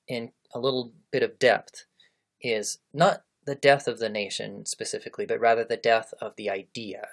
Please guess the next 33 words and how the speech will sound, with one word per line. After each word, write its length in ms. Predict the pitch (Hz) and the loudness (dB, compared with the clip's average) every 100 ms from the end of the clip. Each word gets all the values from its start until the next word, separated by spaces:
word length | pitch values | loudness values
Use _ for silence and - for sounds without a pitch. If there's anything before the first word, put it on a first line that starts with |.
| - | -10
This 160 | 107 - | -10 -6
is 80 | |
dead 180 | - 147 | 2 4
ideas 320 | 135 131 123 | 4 4 2
after 300 | 120 113 147 | 2 0 0
all, 240 | 226 262 247 | 4 4 2
so 160 | - | -2
we 80 | 185 | -4
have 100 | 180 | -6
to 60 | 170 | -4
talk 200 | 175 165 | -4 0
about 320 | 156 143 - _ _ _ _ - | 4 4 4 _ _ _ _ -6
how 260 | - 208 196 | 4 6 6
this 280 | 156 143 - | 4 2 2
dead 200 | 131 127 | 4 4
idea 460 | 117 113 110 104 - | 4 0 -2 -2 2
died. 400 | 117 101 98 - - | 2 2 -2 -12 0
How 180 | 160 165 | 4 4
did 240 | 156 139 - | 2 -4 -6
Titoism 800 | 170 160 127 131 151 107 98 - _ _ _ - | -2 0 2 4 2 0 -10 -18 _ _ _ -2
go 140 | 123 | 0
extinct? 680 | 107 - - 101 - - - _ _ _ _ _ _ - | 0 -2 -6 -6 -8 -18 -20 _ _ _ _ _ _ -2
Well, 160 | 123 | 2
we've 140 | 131 156 | 4 6
already 240 | 254 226 | 4 2
been 200 | 165 151 | 0 -2
talking 400 | - 120 117 117 | -2 -4 -4 -6
about 320 | 110 107 98 | -4 -4 -2
it, 220 | 98 - - _ _ _ | -4 -8 -12 _ _ _
especially 560 | - - 147 - 135 123 | -6 0 2 2 -2 -4
in 100 | 110 | -6
the 80 | 104 | -2
last 420 | 113 123 123 | 2 2 0